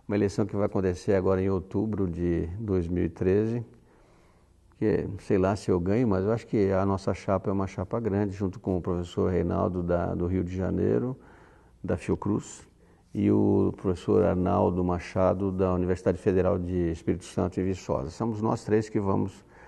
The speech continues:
assumir essa coisa nacional da Academia Brasileira de Pediatria.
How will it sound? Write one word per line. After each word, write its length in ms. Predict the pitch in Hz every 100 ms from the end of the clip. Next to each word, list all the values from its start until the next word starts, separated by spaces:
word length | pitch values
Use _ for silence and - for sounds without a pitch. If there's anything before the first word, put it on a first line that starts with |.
| -
assumir 460 | 98 95 - 92 98
essa 220 | 95 -
coisa 320 | 90 98 95
nacional 600 | 92 90 - 95 90 92
da 120 | 92 90
Academia 360 | - 87 87
Brasileira 240 | 90 87 85
de 40 |
Pediatria. 440 | 98 90 85 80